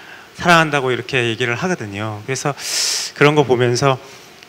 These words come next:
이 사랑이 갖고 있는 이제 여러 가지 축 등에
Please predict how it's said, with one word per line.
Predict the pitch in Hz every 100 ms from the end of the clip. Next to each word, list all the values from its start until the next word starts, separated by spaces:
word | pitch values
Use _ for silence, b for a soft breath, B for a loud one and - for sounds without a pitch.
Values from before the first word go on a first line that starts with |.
| -
이 | 127
사랑이 | - 156 160 156 151 151
갖고 | 127 120 - 131
있는 | 123 127 123 113
이제 | 110
여러 | 110 120
가지 | 147 -
축 | - -
등에 | 190 156 160 123